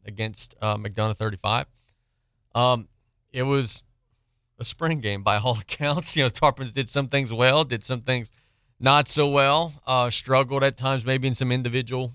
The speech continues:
you know, things that they did early in the scrimmage, and,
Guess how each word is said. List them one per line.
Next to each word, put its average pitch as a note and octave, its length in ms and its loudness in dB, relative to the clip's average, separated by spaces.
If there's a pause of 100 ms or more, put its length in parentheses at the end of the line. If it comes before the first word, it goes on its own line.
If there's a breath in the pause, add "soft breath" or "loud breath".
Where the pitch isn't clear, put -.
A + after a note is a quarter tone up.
you A#2+ 100 -6
know, A#2+ 320 -4 (300)
things C3+ 240 0
that B2+ 100 -4
they B2+ 100 2
did B2 200 -2
early B2+ 360 -2
in C3 120 -6
the A#2 60 -10
scrimmage, C3 600 -2
and, G#2+ 200 -2